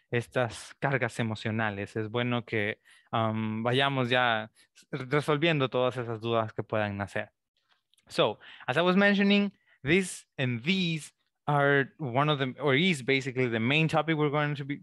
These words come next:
we're going to be talking about tonight. Yes, no questions as well. and some, um, W H questions with B. So that is what,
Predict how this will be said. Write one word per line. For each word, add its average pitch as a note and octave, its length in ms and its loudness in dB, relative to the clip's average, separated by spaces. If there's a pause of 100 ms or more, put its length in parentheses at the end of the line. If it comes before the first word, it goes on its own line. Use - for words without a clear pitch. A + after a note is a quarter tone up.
we're A#2+ 180 -4
going D#3+ 160 0
to F3+ 80 -4
be F#3 80 -2
talking F#3+ 340 2
about F#3+ 260 0
tonight. G3 380 0 (420)
Yes, G3 440 2
no F#3 180 2
questions F#3+ 680 -2
as A#2+ 200 0
well. E3+ 440 2 (420)
and F#3 520 2
some, D#3+ 680 2
um, C3+ 300 0
W C#3+ 400 2
H C3 240 -6
questions B2 520 -2
with A2 300 -2
B. F#2+ 240 -4 (240)
So B2 220 0 (100)
that C#3+ 220 2
is D#3+ 160 -2
what, B2+ 280 0